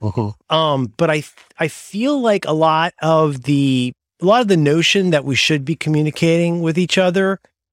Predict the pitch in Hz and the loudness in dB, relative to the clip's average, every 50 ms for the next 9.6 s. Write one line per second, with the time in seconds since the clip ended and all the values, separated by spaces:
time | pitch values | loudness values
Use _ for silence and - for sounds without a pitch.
0 | _ - 147 151 151 143 139 135 131 123 123 120 - 147 160 170 180 196 214 214 | _ -2 0 0 2 2 2 2 0 0 -2 -2 -2 -2 0 2 2 2 2 2
1 | 190 175 156 - - 175 160 156 147 143 135 120 123 110 - - 143 135 127 123 | 2 0 0 -2 -4 -2 -2 0 0 -2 -2 -2 -4 -4 -2 0 0 2 2 2
2 | 120 110 - - 107 - - - 113 104 98 - - 101 104 101 98 101 - - | 2 0 -2 -4 -6 -4 -4 -2 -2 -2 -4 -4 -2 -2 0 0 0 -2 -2 -2
3 | 107 98 98 - 143 139 127 98 - - - - 143 131 123 - _ _ _ _ | -2 0 0 0 0 0 0 0 0 0 0 2 0 -2 -2 -4 _ _ _ _
4 | _ _ _ - 131 135 240 254 269 - 285 294 285 - - 240 240 226 - 262 | _ _ _ -6 -2 0 2 2 2 4 2 2 0 0 -2 -2 -2 -2 -2 -4
5 | - - 208 165 - 160 127 117 - - 120 104 98 101 101 92 92 92 - - | -6 -6 -8 -4 -2 -2 -2 -2 -2 -2 -2 0 0 -2 -2 -4 -6 -8 -6 -6
6 | 110 90 87 92 - - - - _ _ _ _ _ _ _ - 339 339 311 220 | -4 -4 -4 -6 -8 -10 -12 -16 _ _ _ _ _ _ _ 0 0 2 2 0
7 | 151 151 160 151 131 139 185 214 - - 262 233 247 220 156 131 107 98 101 120 | 0 -2 -2 -2 0 0 0 0 0 0 0 0 0 2 2 0 -2 -2 -4 -4
8 | 185 208 233 - _ _ _ _ _ 180 190 180 175 196 196 190 190 143 147 - | -6 -6 -8 -12 _ _ _ _ _ -4 -4 -2 -2 -2 -2 0 -2 -2 -2 -2
9 | - 156 160 156 160 160 - - 147 147 147 147 | -2 -2 0 0 0 -2 0 0 2 2 0 -2